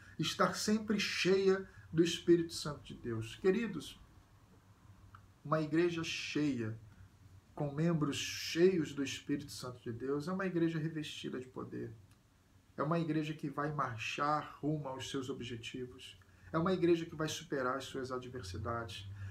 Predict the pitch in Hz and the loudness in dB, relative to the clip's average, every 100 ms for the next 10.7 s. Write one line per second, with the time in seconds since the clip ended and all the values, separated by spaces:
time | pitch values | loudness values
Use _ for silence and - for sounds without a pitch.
0 | - 160 180 170 170 175 165 - 151 151 | -2 2 4 6 8 8 6 -2 -2 -2
1 | - 165 170 156 147 139 - 151 147 139 | -2 -4 -2 -4 -4 -4 2 2 2 -4
2 | 143 147 151 143 151 - - - - 139 | -4 -2 -2 0 -2 -2 -4 -2 -2 2
3 | 151 151 127 127 131 - 127 127 127 123 | 2 2 -2 -4 -6 -8 -4 -4 -6 -12
4 | - 127 123 - - - - - 170 185 | -8 -6 -6 -10 -16 -18 -16 0 4 6
5 | 165 170 185 175 170 156 156 160 156 147 | 8 10 10 6 0 0 4 4 2 -2
6 | - - 170 156 180 175 151 147 156 170 | -12 2 4 4 4 2 2 4 4 4
7 | - 135 123 113 135 139 135 - - - | -2 -6 -6 -6 -2 -2 -2 -10 -16 -8
8 | - 185 202 190 202 202 202 190 196 196 | 2 4 6 6 4 2 0 0 0 0
9 | 196 180 202 214 202 - 220 208 214 202 | -2 -2 0 0 0 -2 -2 -2 -4 -4
10 | 220 214 240 - - 233 - | -4 -4 -6 -4 -2 -2 -4